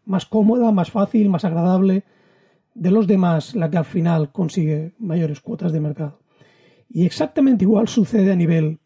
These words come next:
personal. Tú tienes que hacerte una pregunta poderosa. ¿Cómo puedo aportar más valor a la gente que me rodea?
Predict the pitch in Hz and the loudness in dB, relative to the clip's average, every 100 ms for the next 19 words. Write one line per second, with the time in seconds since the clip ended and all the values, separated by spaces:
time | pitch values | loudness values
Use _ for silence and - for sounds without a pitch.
0 | _ - 156 175 147 143 135 196 208 190 | _ -6 -4 -2 -2 -4 -2 0 2 0
1 | - - 165 165 - 202 285 - 254 208 | -2 -4 -2 -4 -6 -6 -4 0 0 2
2 | 175 160 156 160 143 156 - _ _ _ | 0 0 0 -2 -2 -6 -14 _ _ _
3 | _ _ _ _ _ _ _ - 247 277 | _ _ _ _ _ _ _ -4 -2 0
4 | - 220 220 208 226 - 175 190 160 - | 0 2 2 2 0 -2 -2 0 -2 -2
5 | 175 156 185 - - 165 165 185 175 160 | -2 -2 -4 -12 -6 -2 0 0 -2 -2
6 | 160 160 151 147 - _ _ - 180 147 | 0 2 0 -4 -10 _ _ -2 -2 0
7 | 175 151 170 156 147 151 135 - | -2 -2 -2 -2 -4 -6 -8 -16